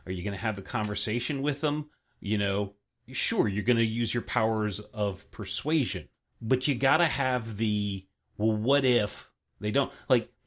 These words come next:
if this right here is player takes an unreasonable amount of time and they can just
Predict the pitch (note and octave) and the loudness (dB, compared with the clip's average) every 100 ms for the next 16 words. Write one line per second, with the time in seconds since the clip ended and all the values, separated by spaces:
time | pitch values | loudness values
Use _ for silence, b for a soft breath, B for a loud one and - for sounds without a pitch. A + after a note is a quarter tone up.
0 | _ - B2+ F3 F3 E3 C3 D3 C3+ A2+ | _ -4 4 6 6 4 2 2 4 2
1 | G#2 - C3+ B2 - C3 B2 A2+ A2+ A2 | 0 -2 2 2 2 0 2 2 2 2
2 | G#2+ G#2+ G#2 G2+ G2 C#3+ B2 A2 - G2+ | 2 2 2 0 -2 -2 0 0 -4 -2
3 | G2+ B2 C3 G2+ G#2+ - | 2 2 0 0 -2 -2